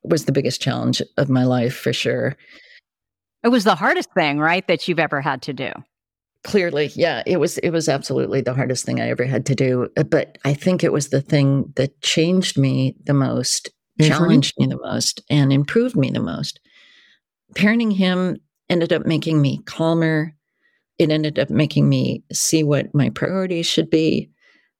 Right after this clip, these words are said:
Speaker 1: I have thanked him for this <laughs> in the speech at his wedding. I, I told him just this, you know, that, that this was the hardest, parenting him was the hardest thing I ever had to do. And I was also very, very grateful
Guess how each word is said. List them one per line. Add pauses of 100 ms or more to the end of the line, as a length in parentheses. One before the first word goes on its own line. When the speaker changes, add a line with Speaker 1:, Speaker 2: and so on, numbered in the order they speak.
(260)
Speaker 1:
I
have
thanked
him
for
this
<laughs>
in
the
speech
at
his
wedding.
I,
I
told
him
just
this,
you
know,
that, (440)
that
this
was
the
hardest,
parenting
him
was
the
hardest
thing
I
ever
had
to
do. (520)
And
I
was
also
very,
very
grateful